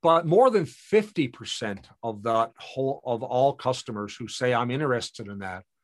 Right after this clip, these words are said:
buy in the first, buy something from that, you know, to solve that issue in the, you know, in that, in an eighteen-month period. And so how you need to think about your customers once they identify themselves,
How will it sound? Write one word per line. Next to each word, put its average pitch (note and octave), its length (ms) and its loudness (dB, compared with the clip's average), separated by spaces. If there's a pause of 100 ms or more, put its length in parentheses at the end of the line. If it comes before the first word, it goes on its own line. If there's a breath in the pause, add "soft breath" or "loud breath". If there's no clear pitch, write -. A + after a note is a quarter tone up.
(420 soft breath)
buy C3+ 560 0
in C3 400 -2
the A2 80 -8
first, - 640 -10 (200)
buy B2 200 0
something A#2+ 640 -8 (420)
from G#2+ 300 -12
that, G#2+ 200 -6 (180)
you A2+ 140 -16
know, G2+ 180 -14 (220)
to A2+ 100 -14
solve A2 320 -6
that G#2 160 -4
issue G#2 460 -8 (140)
in A2 200 -12
the, G#2+ 200 -12
you A#2 160 -18
know, A2 220 -16
in A#2 120 -8
that, A2 160 -4
in A#2 220 -6
an A2 180 -8
eighteen-month A2+ 760 -4
period. F2+ 360 -14 (580 loud breath)
And C3+ 100 -8
so D3+ 400 2 (760)
how - 180 0
you A3 140 4
need F#3 160 2
to D3 60 2
think D#3+ 280 -2
about C3 260 0
your A#2+ 120 -6
customers C3 500 -4
once B2 200 -6
they A2+ 140 -2
identify G#2+ 500 -6
themselves, - 760 -18